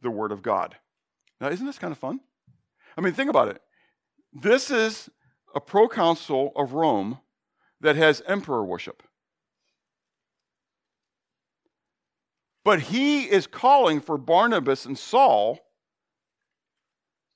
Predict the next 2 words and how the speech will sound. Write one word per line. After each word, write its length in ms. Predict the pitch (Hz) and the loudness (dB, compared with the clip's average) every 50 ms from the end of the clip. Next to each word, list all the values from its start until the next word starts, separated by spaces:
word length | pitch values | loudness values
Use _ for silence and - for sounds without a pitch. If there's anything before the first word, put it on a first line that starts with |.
| _ _ _ _ _ _ _ _ _ _ _ _ _ _ _ _ _ _ _ _ _ | _ _ _ _ _ _ _ _ _ _ _ _ _ _ _ _ _ _ _ _ _
passionately, 920 | - - - 220 240 240 - - - 165 127 90 92 80 73 - - - _ _ _ _ _ _ _ _ _ _ _ _ _ _ _ _ _ _ _ _ _ _ _ _ - | -20 -12 -8 -6 -4 -4 -6 -6 -8 -8 -8 -10 -12 -18 -18 -20 -20 -20 _ _ _ _ _ _ _ _ _ _ _ _ _ _ _ _ _ _ _ _ _ _ _ _ -8
desirously, 1120 | 147 - - - 107 104 - 220 247 269 294 240 156 131 107 - - - 107 101 90 - | -6 -6 -6 -8 -6 0 2 4 4 6 4 2 2 -2 -8 -10 -16 -14 -14 -14 -14 -14